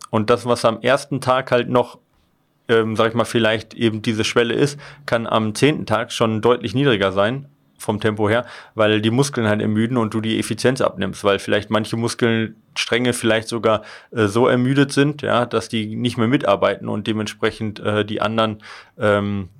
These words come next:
Muskelstränge halt da oder die, ja, Motorunits quasi die Arbeit übernehmen müssen. Das ist dann so eine neuromuskuläre Ermüdung auch, dass die, dass die, ähm, Nerven, also Neuro, ne, die Nerven,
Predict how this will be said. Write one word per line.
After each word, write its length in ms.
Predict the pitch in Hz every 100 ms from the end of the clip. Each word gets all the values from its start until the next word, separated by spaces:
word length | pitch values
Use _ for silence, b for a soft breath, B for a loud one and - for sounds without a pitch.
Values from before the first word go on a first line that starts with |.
| _
Muskelstränge 680 | - 113 - 117 - 110 107
halt 260 | 104 104 107
da 280 | 104 101
oder 160 | - 98
die, 120 | 98 - - -
ja, 180 | 92 95
Motorunits 640 | 107 117 110 110 110 -
quasi 320 | 107 101 104
die 160 | 104 -
Arbeit 200 | 107 107
übernehmen 440 | 104 107 123 113
müssen. 280 | 98 - 95
Das 140 | 87
ist 140 | 101 -
dann 100 | 101
so 80 | 98
eine 120 | 101
neuromuskuläre 1080 | 101 104 117 113 113 107 - 107 117 120
Ermüdung 420 | - 123 127 127 120
auch, 160 | 120
dass 220 | - 104
die, 240 | - 104 104 B B B
dass 200 | 104 -
die, 180 | 107
ähm, 480 | 104 101 101 101 95 - b b
Nerven, 440 | 101 113 127 143
also 160 | 104 92
Neuro, 360 | 95 107 123
ne, 140 | 117 113
die 140 | 104
Nerven, 420 | 98 107 123 127